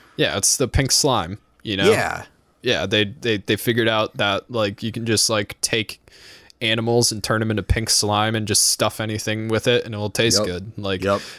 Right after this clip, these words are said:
Speaker 1: a lot of anime is like that. Um, and I think in general, overall,
Speaker 2: But not
Speaker 1: there's
Speaker 2: Food
Speaker 1: much
Speaker 2: Wars.
Speaker 1: more
Speaker 2: They'd
Speaker 1: of
Speaker 2: never
Speaker 1: that.
Speaker 2: do that on Food Wars.
Speaker 1: <laughs>
Speaker 2: No, no pink slime.
Speaker 1: <laughs> No. Um,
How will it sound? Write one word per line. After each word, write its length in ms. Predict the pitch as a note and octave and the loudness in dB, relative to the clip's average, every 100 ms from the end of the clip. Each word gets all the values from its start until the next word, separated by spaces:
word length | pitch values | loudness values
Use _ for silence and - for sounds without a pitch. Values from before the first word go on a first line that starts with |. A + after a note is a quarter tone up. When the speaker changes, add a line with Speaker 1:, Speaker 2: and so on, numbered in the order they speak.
| - | -8
Speaker 1:
a 40 | A2 | -2
lot 180 | G#2+ G#2+ | 2 2
of 60 | |
anime 260 | G2+ G#2+ G#2 | 2 0 0
is 200 | G2+ G2 | 0 2
like 220 | G#2+ G#2+ | 2 2
that. 280 | - A2+ A2 - - | 2 2 0 -4 -4
Um, 460 | A2+ G2+ G2 G2 - _ _ _ _ _ _ _ _ _ _ | -2 0 -2 -6 -10 _ _ _ _ _ _ _ _ _ _
and 220 | C3+ B2+ | 0 0
I 120 | B2 A#2+ | 0 0
think 260 | C3+ A#2+ | 2 0
in 100 | A2+ | 0
general, 420 | G#2+ A#2 G#2+ G#2+ G2 | 0 0 2 2 2
overall, 280 | G#2 G2+ G2 | 0 2 2
Speaker 2:
But 40 | |
not 60 | A2 | 2
Speaker 1:
there's 140 | G2 | 2
Speaker 2:
Food 80 | A2+ | 2
Speaker 1:
much 160 | G#2 F#2+ | 2 2
Speaker 2:
Wars. 100 | F2 | 0
Speaker 1:
more 80 | F2 | 0
Speaker 2:
They'd 100 | G2+ | 0
Speaker 1:
of 60 | F#2 | 2
Speaker 2:
never 180 | G2 F#2+ | 0 0
Speaker 1:
that. 60 | |
Speaker 2:
do 100 | F2+ | -2
that 180 | F2+ F2 | 0 0
on 120 | E2+ E2 | 0 -4
Food 220 | F#2 E2+ | -4 -2
Wars. 400 | E2+ E2 - - A2+ - - | -2 -4 -6 -8 -6 -2 2
Speaker 1:
<laughs> 320 | D#3+ - C#3+ | 2 0 -2
Speaker 2:
No, 220 | G#2 A2+ F#2+ | 0 0 0
no 240 | A2 B2 | 0 0
pink 220 | A#2+ B2+ | 2 2
slime. 400 | - B2 G2+ G2 - F3 F#3 | 2 2 2 -2 -6 -4 -2
Speaker 1:
<laughs> 320 | F3+ C3 - - - - - _ - - - - | -2 -4 -8 -12 -14 -14 -20 _ -20 -20 -20 -2
No. 60 | |
Um, 400 | G#2+ G#2+ G2 F#2+ | 0 2 -2 -6